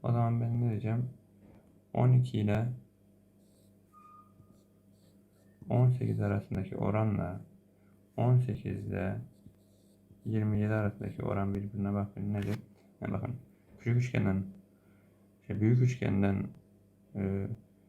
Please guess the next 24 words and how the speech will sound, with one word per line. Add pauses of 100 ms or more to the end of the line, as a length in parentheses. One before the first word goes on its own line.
(1200)
şey
olaraktan
ne
yaptık
biz
burada?
Önce
büyük
üçgeni
yazdık.
X
dedik. (120)
Şöyle
küçük
üçgende
sekiz
dedik.
Eşit
açıların
karesi.
O
zaman (540)
şurayı (1800)
düzeltelim.